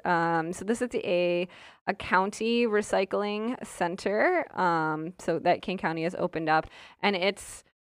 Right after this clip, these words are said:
the address is nine eleven Lake Street, North Lake Street, but it's, like, really tucked away down one of those, like, crumbling alleys that kind of comes off of Lake Street.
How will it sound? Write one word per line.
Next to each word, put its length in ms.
the 140
address 680
is 400
nine 360
eleven 640
Lake 380
Street, 580
North 240
Lake 220
Street, 360
but 160
it's, 160
like, 240
really 260
tucked 300
away 320
down 240
one 120
of 120
those, 220
like, 300
crumbling 580
alleys 560
that 160
kind 180
of 80
comes 280
off 280
of 160
Lake 280
Street. 440